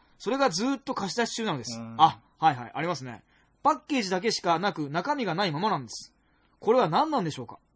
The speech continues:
Speaker 1: <laughs> 見たいものが見れないこの腹立ち。まず誰が悪いのか、どう悪いのか。お二人に納得のいく裁きをお願いしたいです。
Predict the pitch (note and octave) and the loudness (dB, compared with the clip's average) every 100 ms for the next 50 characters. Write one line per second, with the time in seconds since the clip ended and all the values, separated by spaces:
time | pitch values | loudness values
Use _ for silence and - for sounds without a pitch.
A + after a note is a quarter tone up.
0 | _ _ _ - - - - - - E3+ | _ _ _ -14 -12 -16 -6 -6 -4 -6
1 | G3 D#4 C#4 A3 F3+ D#3+ G#3 A3 D3 E3 | 4 6 6 4 2 2 0 0 0 -2
2 | F#3 E3 F3+ F#3 - - - - _ _ | -2 0 2 2 0 -4 -6 -18 _ _
3 | _ - C4 F3+ C#4+ E4 G#3+ E3 E3 C3+ | _ 4 4 6 4 6 6 6 4 -2
4 | A#2 - _ _ D#3+ D4+ G3 D#3+ D#3 B2 | -8 -16 _ _ 4 6 8 6 2 -4
5 | A2 - _ _ _ _ _ _ _ F#3 | -12 -18 _ _ _ _ _ _ _ -4
6 | E3 C#4+ C4+ F3 F3 - C4+ C4+ C4 B3 | 4 4 4 0 -2 0 -2 0 0 -2
7 | - A#3+ F#3 C4 F3 D3+ D#3 C#3+ F3 - | 0 0 2 4 2 2 -4 -2 -2 -2
8 | - | -8